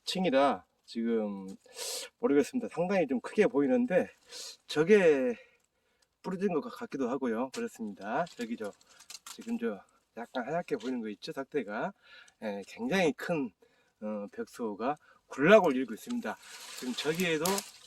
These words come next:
넝쿨이 보이시죠? 이파리. 그것도 백수호입니다. 어, 여기에는 지금 저기에도 시방이 보이는데 영상이 잡힐란가 모르겠습니다. 어,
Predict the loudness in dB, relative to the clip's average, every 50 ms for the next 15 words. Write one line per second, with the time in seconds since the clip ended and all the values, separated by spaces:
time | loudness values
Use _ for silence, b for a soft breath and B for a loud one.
0 | -20 -20 -20 -10 -6 -4 -4 -4 -4 -8 -10 -4 -2 -2 -2 -2 -6 -8 -6 -6
1 | -6 -6 -4 -4 -4 -4 -4 -4 -4 -2 -2 -2 -4 -4 -6 -6 -6 -6 -8 -10
2 | -14 -14 -8 -4 -4 -2 -2 -2 -6 -6 -6 -6 -4 -4 -6 -8 B B B B
3 | B B B B _ -14 -10 -10 -8 -8 -8 -8 -4 -2 0 0 2 2 0 -2
4 | -4 _ _ _ _ _ _ _ _ -20 -20 -16 -12 -8 -6 -6 -6 -6 -6 -6
5 | -6 -4 -2 -2 -2 -2 -2 -6 -8 -10 -8 -6 -2 0 0 0 -2 -4 -6 -6
6 | -8 -6 -6 -6 -6 -6 -6 -6 -6 -8 -10 B B B B B B B B -10
7 | -8 -8 -6 -4 -2 -4 -4 -4 -8 -14 -12 -8 -6 -6 -6 -6 -8 -10 -10 -10
8 | -8 -8 -8 -10 -10 -14 -14 -14 -14 -10 -6 -2 -2 -2 -2 B B B B B
9 | B B -16 -16 -14 -14 -14 -12 -12 -14